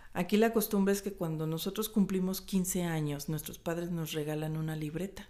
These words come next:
como esta que tengo en el cuello. Entonces, esto significa que, que desde que cumplimos quince años, vamos anotando todos los momentos felices que tenemos y el tiempo que dura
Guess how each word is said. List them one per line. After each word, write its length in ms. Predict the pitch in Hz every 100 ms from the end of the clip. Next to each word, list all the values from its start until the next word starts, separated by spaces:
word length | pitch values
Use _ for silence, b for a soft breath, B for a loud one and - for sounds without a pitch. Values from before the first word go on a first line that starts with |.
| -
como 260 | 175 175
esta 280 | 214 247 208
que 80 | 190
tengo 300 | - 175 165
en 80 | 165
el 160 | 165
cuello. 340 | 170 202 202 - - B B B B B B
Entonces, 540 | 170 170 175 196 196
esto 220 | 196 190 214
significa 760 | 233 214 208 208 208 - -
que, 280 | - 165 - -
que 140 | 170
desde 260 | 160 160 156
que 200 | - -
cumplimos 600 | - 175 190 196 208 -
quince 420 | 208 202 - 196
años, 440 | 175 151 151 - B B B B
vamos 440 | 185 196 220 220
anotando 880 | 180 165 165 - 185 175 156 151 180 -
todos 460 | 220 208 208 226 214
los 180 | 180 175
momentos 640 | 160 160 165 170 190 185
felices 460 | - 156 156 180 170
que 140 | -
tenemos 680 | - 151 147 151 147 165 - -
y 160 | 170 175
el 240 | 165 165
tiempo 500 | 202 220 220 214 190
que 180 | - 156
dura 360 | 165 220 156